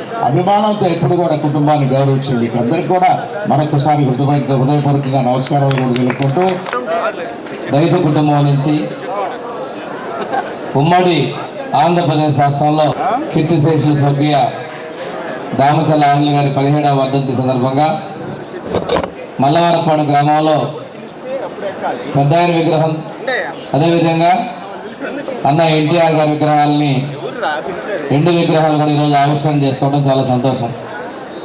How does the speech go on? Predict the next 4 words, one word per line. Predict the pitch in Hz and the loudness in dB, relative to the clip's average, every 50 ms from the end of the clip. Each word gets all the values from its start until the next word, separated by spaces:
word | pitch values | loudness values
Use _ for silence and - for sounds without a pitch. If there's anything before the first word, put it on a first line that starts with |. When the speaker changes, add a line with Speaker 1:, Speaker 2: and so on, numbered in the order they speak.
| - - - - - - - - - - - 214 220 - - - - - - - - - - - - - - - - - - - - - - - - - | -12 -12 -12 -12 -12 -12 -10 -10 -10 -8 -8 -8 -8 -8 -8 -10 -8 -8 -8 -8 -8 -8 -8 -8 -8 -8 -8 -8 -8 -8 -8 -8 -6 -6 -6 -4 -2 0
Speaker 2:
అంతేకాకుండా | 156 147 185 185 180 185 175 180 175 170 170 175 175 185 - - - - - - - - - - 123 - - - - - - - - - - - - - - - - - - - - - | 2 2 4 4 4 4 4 4 2 2 2 4 4 4 4 2 -2 -6 -10 -14 -14 -14 -12 -12 -10 -10 -10 -10 -12 -12 -10 -10 -8 -8 -8 -10 -10 -10 -10 -10 -12 -12 -12 -10 -4 -2
మన | - 151 175 180 175 | 2 4 4 4 4
గ్రామంలో | 175 175 175 180 180 185 185 180 180 151 143 - - - - - - - - - - - - - - - - - 208 202 185 180 175 175 - - 180 175 170 160 - - - | 4 4 4 4 4 4 4 4 4 2 0 -2 -6 -10 -12 -14 -14 -14 -14 -14 -12 -12 -12 -12 -12 -12 -12 -10 -10 -8 -8 -8 -8 -8 -8 -8 -8 -8 -8 -10 -6 -2 0
తన | 156 160 175 175 160 151 - - | 2 4 4 4 4 2 0 -2